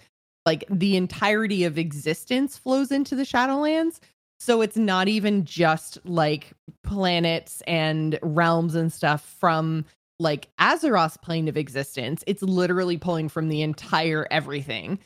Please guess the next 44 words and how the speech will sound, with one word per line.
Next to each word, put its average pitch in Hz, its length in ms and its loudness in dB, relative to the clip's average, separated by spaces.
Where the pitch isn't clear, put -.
So 175 380 2
it's - 220 -4
like 180 140 -2
you're 190 100 2
meeting 180 360 0
all 160 120 0
these 165 180 -2
creatures 208 460 0
that 180 120 -4
are 170 60 -2
like, 160 300 -2
"Oh, 269 340 4
I 220 200 2
come 208 260 0
a 180 40 2
world, 156 540 0
I 208 160 2
come 175 240 0
from 175 220 -2
a - 40 0
world 185 380 2
where 233 160 2
this 247 300 0
happens, 151 560 -2
and 160 120 -4
I 147 220 -2
come 190 240 -2
from 214 160 -2
a 208 60 0
world 208 280 0
where 233 160 2
this 233 300 0
happens," 156 680 -2
and, 151 280 -2
you 180 100 4
know, 165 140 4
like, 175 300 0
"Oh, 269 240 4
everybody 208 560 2
on 165 120 2
my 160 220 2
world 156 480 0
eats 202 260 -2
shrimp." 175 440 -4